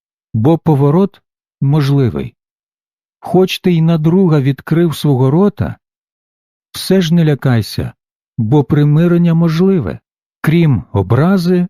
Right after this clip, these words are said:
зневаги, зради тайни й удару підступу, бо таке відсторонює кожного друга. Придбай довір'я ближнього, коли він у злиднях,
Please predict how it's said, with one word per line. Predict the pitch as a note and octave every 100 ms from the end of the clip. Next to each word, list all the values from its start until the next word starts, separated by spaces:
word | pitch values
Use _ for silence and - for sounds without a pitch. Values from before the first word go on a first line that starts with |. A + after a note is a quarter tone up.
| -
зневаги, | F#2 G2 F2 E2 C#3+ F#3 E3+ E3+ - _ _ -
зради | F2+ B2 D#3 D#3 A#2
тайни | - D3 E3 F#3 F3+ F3+ F3 _ _ _ _ _ _ _ _ -
й | F2 -
удару | F#3+ A#2+ D3 E3+ F3
підступу, | E3+ D#3 C3 - C3 A2 B2 A2+ G#2+ _ _ _ -
бо | A2+ D3
таке | C#3 B2 - C#3 E3 G#2+ - _ _ -
відсторонює | G#2+ C#3+ - - C#3+ D#3 F3 E3+ E3 D3+ _
кожного | D3+ E3+ C#3 D#3 D3
друга. | C3+ C#3 A2+ C#2 - _ _ _ _ _ _ _ _ _ _ _ -
Придбай | C#3+ D3 C3 D#3 D3
довір'я | B2 C3 C3+ C3 B2
ближнього, | A#2 C#3+ E3+ D#3+ F3 F#3 F3+ _ _ _ -
коли | C3 D3 F#3
він | G3 G3+
у |
злиднях, | F3+ D3 D3+ C#3+ B2+ B2+ A#2